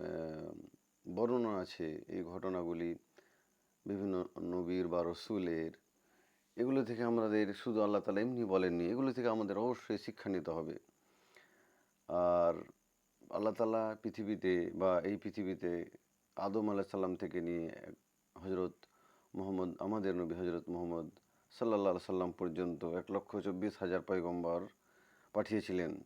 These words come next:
তো যেগুলো আমাদের জন্য দরকারি, যেগুলো আমাদের জন্য প্রয়োজনীয়, বিশেষ করে সেইগুলোই আল্লাহ তালা এখানে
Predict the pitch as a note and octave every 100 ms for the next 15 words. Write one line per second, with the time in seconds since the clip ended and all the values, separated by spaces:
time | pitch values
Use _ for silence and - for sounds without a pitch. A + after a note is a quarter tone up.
0 | - G2 B2+ C#3 C#3+ C3+ A#2 B2 A#2 G#2+
1 | G2 G#2+ G2 D#2+ G2+ G#2+ G#2 F2+ E2+ G2+
2 | - G#2 G2 G2 F#2+ G2 F#2 F2 F#2 F#2
3 | F2 - G2 F#2+ F#2+ F2 F2+ A2 B2 -
4 | - - - - - - - F2 F2 A#2+
5 | C#3+ B2+ - C3 B2+ B2 A#2 - - -
6 | C3 D3 D3 C#3 G2+ A#2 A#2+ A#2 G#2 G#2
7 | F#2+ G2+ G2 A#2+ A2 G#2+ F#2+ A2+